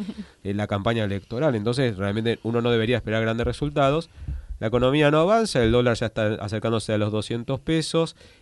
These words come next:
Speaker 2: y el, eh, ya se vieron los primeros desabastecimientos en las góndolas como producto de este intento último desesperado de mejorar la, el bolsillo de la gente, al mismo tiempo que destinan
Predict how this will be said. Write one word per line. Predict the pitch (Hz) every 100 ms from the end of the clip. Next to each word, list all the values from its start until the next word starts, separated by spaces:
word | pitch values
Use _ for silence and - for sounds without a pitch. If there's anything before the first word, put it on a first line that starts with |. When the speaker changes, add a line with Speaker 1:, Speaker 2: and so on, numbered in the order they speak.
| -
Speaker 2:
y | 143 165 170 -
el, | 107 120 127 127 131 - -
eh, | 98 95
ya | 123 117
se | 123 113
vieron | 127 120
los |
primeros | 110 110 123
desabastecimientos | 110 104 110 107 101 107 - 110 131 131 127
en | 131
las | 135
góndolas | 135 139 131 139 143
como | 113 107
producto | 104 107 113 113 104
de |
este | 104 104
intento | 98 95 113 107 101 104
último | 113 110 110 101 101 101 _ _ _ _ -
desesperado | - 101 - 110 117 113 110
de | 104 95
mejorar | 98 95 101 107
la, | 104 95
el | 92 95
bolsillo | 101 - 110 110
de | 107
la | 110 110
gente, | 127 123 127 147 - - - -
al | 110 113
mismo | 123 120 104
tiempo | 117 113 113
que | 101
destinan | 98 - 113 107 98